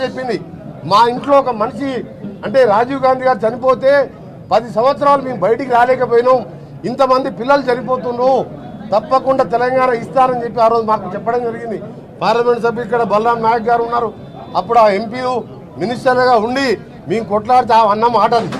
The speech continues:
"తెలంగాణ ఇస్తాను, మీరు పిల్లలకు ధైర్యం చెప్పండి" అని చెప్తే ఆ రోజు మేము అనంతరం ము-, ముందుని పోరాటం చేసినాం. కానీ పదేళ్ల తర్వాత ఏం జరిగిందని ఒక్కసారి వెనుకకు చూస్తే ఏమీ జరగలే, ఏం జరగలే.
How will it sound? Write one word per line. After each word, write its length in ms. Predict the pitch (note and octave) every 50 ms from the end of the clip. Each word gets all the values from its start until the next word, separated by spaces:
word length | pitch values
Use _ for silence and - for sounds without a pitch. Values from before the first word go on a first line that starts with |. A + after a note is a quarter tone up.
| - - - - - - - - -
"తెలంగాణ 400 | - - A#3+ B3+ C4 C4+ C4+ C4 C4
ఇస్తాను, 540 | A#3+ - - - - C#4+ C#4 C#4+ D4 D4+ D4 C4 A3 - - - - - - - - - D3
మీరు 400 | G#3 A#3+ C4 C4+ C4+ B3+ G#3+ - - - - - - -
పిల్లలకు 340 | D#3 A3 B3 C4 C#4 C#4 B3
ధైర్యం 420 | G3+ F3 G3+ A#3+ C#4+ C#4+ C#4 C4+ B3+
చెప్పండి" 280 | A#3+ A#3+ B3+ B3+ B3+
అని 120 | B3 A#3+ A#3
చెప్తే 460 | A#3 - - B3 A#3+ A#3 G#3+ G3 - - - - - -
ఆ 120 | - F#3+ G#3+
రోజు 180 | A#3 A#3+ A#3
మేము 180 | A3+ A3 G#3+ G#3
అనంతరం 360 | G3 G3+ A3+ A#3 A3+ A#3 A#3 A3+ -
ము-, 320 | - B3 - - F3 -
ముందుని 300 | F3 G#3 A#3 A#3+ A#3 F3
పోరాటం 360 | F3+ G3 G#3+ A3+ A3+ A3 G#3+
చేసినాం. 340 | G3 G3+ G3+ F3+ F3+ - - - A#3+ - - - - -
కానీ 220 | D#3+ G3 A#3 B3+ C4
పదేళ్ల 420 | - - A3+ A#3 A3+ A#3+ C4+ C#4+
తర్వాత 380 | C4 C4+ C4 C4 C4 C4+ A#3 A3+
ఏం 200 | G#3+ B3+ C4+ C4
జరిగిందని 540 | C4 B3+ B3+ B3 - B3 B3 B3 B3 A3 - - - - - -
ఒక్కసారి 500 | F3+ - A#3+ A#3 G3+ A#3+ B3 C4 B3 A3+
వెనుకకు 360 | A3+ A#3+ C4+ C4 A#3+ A#3 A#3
చూస్తే 420 | G#3 F#3+ B3+ B3 A#3+ A3 E3+ D3 - - - C3+
ఏమీ 360 | C3+ E3+ G3+ B3 C#4 D4 D4 C4
జరగలే, 460 | C4+ C4 C4 C4 C4+ C4 A3 E3+ - - - - - - - - - - - - - - - -
ఏం 260 | C#3 F#3+ A3+ C4+ C#4
జరగలే. 480 | - A3+ A#3 B3 B3+ C4 C4 B3 G#3+